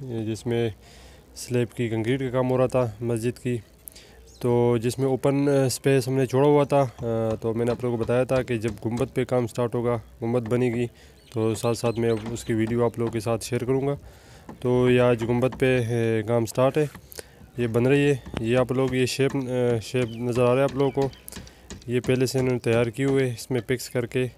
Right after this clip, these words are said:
अभी अंदर, अ, अ, इनसाइड वाली जो शटरिंग है वो भी लगी हुई है, फिर इसको बीच में ये फिक्स करके शेप, अभी बाहर से शटरिंग लगा के इसको बंद कर रहे हैं।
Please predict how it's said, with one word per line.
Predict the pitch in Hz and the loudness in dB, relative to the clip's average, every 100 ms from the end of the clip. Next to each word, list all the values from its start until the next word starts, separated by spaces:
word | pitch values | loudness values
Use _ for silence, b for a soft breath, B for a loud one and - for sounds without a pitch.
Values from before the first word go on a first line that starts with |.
| b b b b - | b b b b -8
अभी | 120 113 117 120 | -2 2 2 2
अंदर, | 123 127 127 | 2 0 0
अ, | 139 139 127 127 127 123 135 127 | 2 2 0 -2 -2 -4 -6 -6
अ, | 135 | -4
इनसाइड | 135 123 143 | -4 0 2
वाली | 135 135 | 4 2
जो | 131 123 | 2 0
शटरिंग | 107 120 139 131 | -2 -2 0 2
है | 135 | 2
वो | 135 | 2
भी | 135 143 | 2 2
लगी | 143 139 | 2 2
हुई | 139 | 2
है, | 139 | 0
फिर | 123 - 127 | -2 -4 -2
इसको | 120 - | -2 -2
बीच | 117 120 120 | -2 -2 0
में | 127 | 0
ये | 120 | -2
फिक्स | 123 139 - | -2 -4 -4
करके | 135 120 135 | -8 -2 -4
शेप, | - 131 135 - B - | 0 0 0 -6 B -14
अभी | - 120 | -2 0
बाहर | 110 123 | 2 2
से | 123 139 | 2 -2
शटरिंग | 117 127 135 127 | -2 -2 -2 0
लगा | 120 120 | 0 0
के | 117 131 120 B B B B - 120 | 0 -2 -4 B B B B -12 -8
इसको | 110 - 120 120 | -8 -2 0 2
बंद | 117 120 | 2 0
कर | 120 139 | 2 0
रहे | 143 | 0
हैं। | 139 | -2